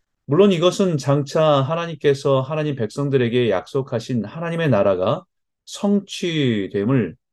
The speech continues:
보여주시는 예표적인 사건입니다. 이 땅에서의 평화는 영원하지 않고 완전하지 않지만, 그럼에도 불구하고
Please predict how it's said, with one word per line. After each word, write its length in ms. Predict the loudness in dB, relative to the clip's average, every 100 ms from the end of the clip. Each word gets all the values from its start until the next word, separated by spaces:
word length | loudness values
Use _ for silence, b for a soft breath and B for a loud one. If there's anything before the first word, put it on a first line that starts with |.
| _ _
보여주시는 760 | 4 4 4 0 -6 -6 -6 -12 _ _ _ _ -4
예표적인 720 | 2 2 2 0 0 -2 -4
사건입니다. 640 | -8 -6 -4 -4 -8 -14 -20 _ _ _ _ _ _ b b b b
이 100 | 2
땅에서의 460 | 6 6 6 6 6
평화는 480 | 4 4 2 2 2
영원하지 480 | 2 2 -2 0
않고 800 | 0 0 -2 -2 0 0 0 0
완전하지 580 | -2 -4 -2 -2 -2 -2
않지만, 680 | -6 -6 -8 -4 -2 -4 -8 _ _ _ _
그럼에도 360 | -2 2 2 2
불구하고 680 | 0 2 4 4 2 -2